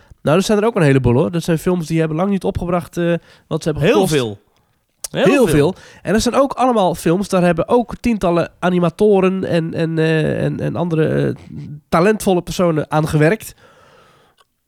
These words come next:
Speaker 1: En dat is dan geen succes geworden. Dus die figuren die worden dan ook niet echt in de parken gebruikt. En die zullen ze niet jatten, hoor, die kinderfeestjesbedrijven. Die jatten alleen maar de figuren
Speaker 2: <laughs>
Speaker 1: die al bewezen succes hebben gemaakt.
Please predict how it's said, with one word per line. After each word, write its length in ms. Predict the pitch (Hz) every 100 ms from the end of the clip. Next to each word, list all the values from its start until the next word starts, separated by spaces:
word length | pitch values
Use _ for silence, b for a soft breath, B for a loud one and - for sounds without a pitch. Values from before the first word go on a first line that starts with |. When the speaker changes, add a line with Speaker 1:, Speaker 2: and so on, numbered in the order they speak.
| _ _
Speaker 1:
En 260 | 180 175 - _ _ _
dat 220 | 160 202
is 120 | 190
dan 180 | 156 131
geen 200 | 131 147
succes 320 | 151 175 185
geworden. 380 | - 170 180 208 - _
Dus 280 | 151 160 -
die 180 | 160 147
figuren 400 | 147 156 135 123
die 100 | 127
worden 180 | 127
dan 140 | 120 113
ook 100 | 113
niet 140 | 127
echt 140 | 123 -
in 60 |
de 60 | 120
parken 320 | 120 127 156
gebruikt. 400 | 147 139 170 - _
En 280 | - 165 156
die 220 | 160 247
zullen 220 | 165 160
ze 80 | 175
niet 160 | 220 214
jatten, 280 | 262 - 151
hoor, 140 | 220
die 100 | 185
kinderfeestjesbedrijven. 1040 | - 160 143 139 131 131 123 120 113 113 107 B B B
Die 140 | 143
jatten 280 | 151 147 143
alleen 320 | 131 139 202
maar 120 | 175
de 80 | 143
figuren 500 | 165 135 139 131 175 B -
Speaker 2:
<laughs> 120 | _
Speaker 1:
die 280 | 403 156 151
al 320 | 135 135 151
bewezen 440 | 139 139 185 226 202
succes 340 | 208 226 220
hebben 200 | 156 135
gemaakt. 440 | 120 120 175 -